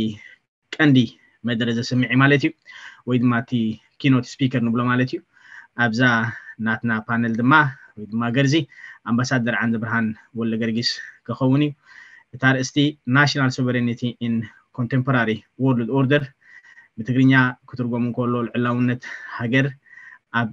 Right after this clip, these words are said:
ዘመናዊ ስርዓ-፣ ስርዓት ዓለም ማለት እዩ። ዘለናዮ ግዜ ከመይ ይመስል? እ፣ ንኣምባሳደር ዓንዚ ብርሃን ናይ ሰላሳ ደቂ-፣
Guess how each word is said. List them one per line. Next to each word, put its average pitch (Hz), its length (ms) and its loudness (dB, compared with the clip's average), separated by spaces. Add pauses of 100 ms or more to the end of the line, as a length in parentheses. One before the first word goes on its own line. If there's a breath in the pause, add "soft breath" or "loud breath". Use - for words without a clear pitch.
ዘመናዊ 120 440 0
ስርዓ-፣ 110 340 -6 (380)
ስርዓት 117 360 -6
ዓለም 120 240 4
ማለት 104 240 -6
እዩ። 117 160 -6
ዘለናዮ 110 560 -2
ግዜ 120 180 0 (320)
ከመይ 127 260 2
ይመስል? 127 340 2 (240 loud breath)
እ፣ 113 120 -10 (240)
ንኣምባሳደር 110 520 -4
ዓንዚ 117 200 -2
ብርሃን 123 280 2 (560 loud breath)
ናይ 113 140 -2
ሰላሳ 117 360 -2
ደቂ-፣ 113 180 -4